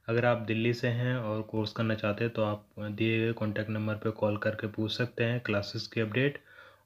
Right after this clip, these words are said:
और WhatsApp और, अ, Facebook, Instagram पे भी आप मेरे को मैसेज करके पूछ सकते हैं।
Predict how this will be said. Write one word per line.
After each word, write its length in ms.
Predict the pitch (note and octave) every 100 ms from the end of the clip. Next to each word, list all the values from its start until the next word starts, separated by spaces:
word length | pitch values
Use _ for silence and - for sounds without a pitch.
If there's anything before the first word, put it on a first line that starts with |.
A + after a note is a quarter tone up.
| -
और 180 | A2 A2
WhatsApp 420 | G#2+ G#2 - A#2+
और, 380 | A#2+ A2+ A2+ A2+ - - _ _ -
अ, 260 | A2 G#2+
Facebook, 460 | G#2 - A2 G#2 A2+
Instagram 600 | A2+ G#2 A2+ G#2+ G#2+ G#2
पे 80 | A2
भी 140 | G#2+
आप 200 | G#2+ G#2
मेरे 120 | G#2+
को 60 | A2+
मैसेज 380 | G#2 F#2+ - -
करके 280 | A2+ G#2+ G#2+
पूछ 300 | - G#2+ -
सकते 280 | A#2 -
हैं। 160 | A#2